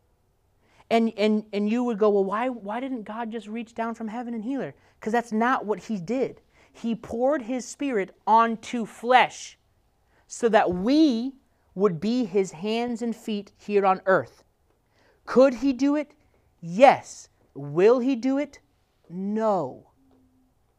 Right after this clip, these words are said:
Because he put that responsibility and anointing on us. We are the vessel he wants to operate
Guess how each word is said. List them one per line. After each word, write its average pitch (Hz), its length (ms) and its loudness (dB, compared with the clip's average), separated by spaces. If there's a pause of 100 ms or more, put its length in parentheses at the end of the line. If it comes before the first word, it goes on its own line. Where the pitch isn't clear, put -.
(180)
Because 190 320 -6
he 208 320 -6
put 240 280 -2
that 233 180 -2
responsibility 233 1040 -2 (260)
and 196 140 -4
anointing 202 720 -2 (340)
on 220 340 4 (120)
us. 208 360 4 (160)
We 220 320 0
are 277 160 4
the 226 160 0
vessel 196 580 -2 (140)
he 233 220 -4
wants 214 340 -2
to 220 320 -6
operate 233 720 4